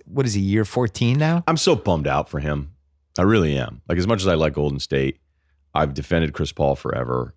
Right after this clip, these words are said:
Speaker 2: I, I hate the whole, you know, it's one thing to not win. It's another thing to be incapable. And he's been put in the incapable group
Speaker 1: Well, they put
Speaker 2: by
Speaker 1: him,
Speaker 2: everybody.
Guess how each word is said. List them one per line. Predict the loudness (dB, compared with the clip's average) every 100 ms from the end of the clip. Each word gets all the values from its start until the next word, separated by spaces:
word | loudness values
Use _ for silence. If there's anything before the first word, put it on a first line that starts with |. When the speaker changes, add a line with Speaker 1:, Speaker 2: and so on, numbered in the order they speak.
| -14
Speaker 2:
I, | -10
I | -8
hate | -2 -2 0
the | -2
whole, | 2 2 0 -4 _ _ _
you | -2
know, | 0 0
it's | -2 0
one | 0 2
thing | 2
to | 2
not | 2 2 2
win. | 0 0 -2 -4
It's | -4
another | -2 -2
thing | -2 -4
to | -4
be | -4
incapable. | -6 -4 -4 -4 -4 -2 -4 -6
And | -2
he's | -2
been | -2
put | -2 -2
in | -2
the | -6
incapable | -2 -2 -2 -4
group | -2
Speaker 1:
Well, | 0
they | 2
put | 2
Speaker 2:
by | 2
Speaker 1:
him, | 2
Speaker 2:
everybody. | 2 0 -2 -8